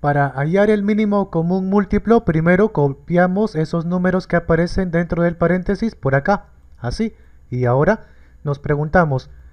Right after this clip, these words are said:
¿alguno de estos dos números se podrá dividir de forma exacta entre dos? No, ¿verdad?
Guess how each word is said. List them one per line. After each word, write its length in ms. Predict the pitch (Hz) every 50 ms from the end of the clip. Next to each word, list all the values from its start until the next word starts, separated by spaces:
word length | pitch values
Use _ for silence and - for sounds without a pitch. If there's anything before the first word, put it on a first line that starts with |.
| - - -
¿alguno 440 | - 143 139 143 143 185 196 196 180
de 80 | 190
estos 340 | 190 - 208 202 175 - -
dos 240 | 160 196 202 190 196
números 420 | 190 202 196 180 170 156 151 151
se 120 | - - 156
podrá 300 | - 151 151 165 180 175
dividir 500 | 185 185 160 170 160 156 190 196 180 147
de 100 | 151 147
forma 320 | - - 170 170 165 165
exacta 840 | 165 - - - - 175 170 170 165 - - - 165 160 156 151 147
entre 440 | 143 139 139 139 135 - 139 139 139
dos? 280 | 170 220 247 - - - - - - - - - - - - -
No, 240 | - 180 220 247 202
¿verdad? 440 | 147 147 147 151 185 226 247 -